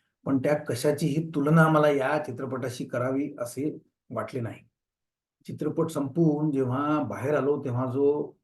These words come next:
डोक्यामध्ये भावनांचा कल्लोळ माजला होता, तो, त्याचे वर्णन करणे जवळजवळ अशक्य आहे. याआधी असाच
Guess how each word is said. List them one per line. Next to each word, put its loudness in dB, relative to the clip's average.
डोक्यामध्ये -2
भावनांचा -4
कल्लोळ 6
माजला 8
होता, 2
तो, 2
त्याचे -4
वर्णन -2
करणे -6
जवळजवळ -4
अशक्य -10
आहे. -10
याआधी 0
असाच 4